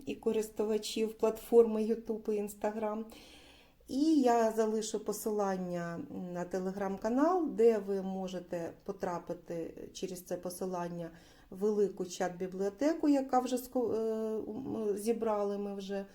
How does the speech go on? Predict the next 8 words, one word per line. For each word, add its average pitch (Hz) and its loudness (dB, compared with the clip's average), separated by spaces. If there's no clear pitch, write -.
Там 196 -4
багато 196 0
всього 196 -4
корисного, 240 0
багато 190 -2
майстер-класів, 214 -2
візерунків, 208 2
міні-майстер-класів 220 -2